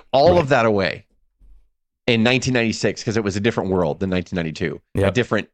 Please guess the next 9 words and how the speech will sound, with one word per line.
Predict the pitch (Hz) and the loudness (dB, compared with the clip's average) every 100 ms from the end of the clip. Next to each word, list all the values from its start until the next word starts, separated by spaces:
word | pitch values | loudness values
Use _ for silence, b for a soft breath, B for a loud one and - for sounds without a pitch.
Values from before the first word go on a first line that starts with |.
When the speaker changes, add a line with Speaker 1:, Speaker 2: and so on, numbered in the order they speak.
| - | 0
Speaker 1:
wrestling | 123 131 127 120 | 0 2 0 0
climate, | 127 117 113 113 - | 2 2 2 0 0
a | |
different | 90 101 95 87 - - | -2 -2 -2 -4 -8 -4
climate | 127 117 101 | 0 0 0
here | 104 | 0
in | 92 | 0
America. | 101 127 95 | 2 2 2
Speaker 2:
Everything. | 104 107 82 | 2 2 -2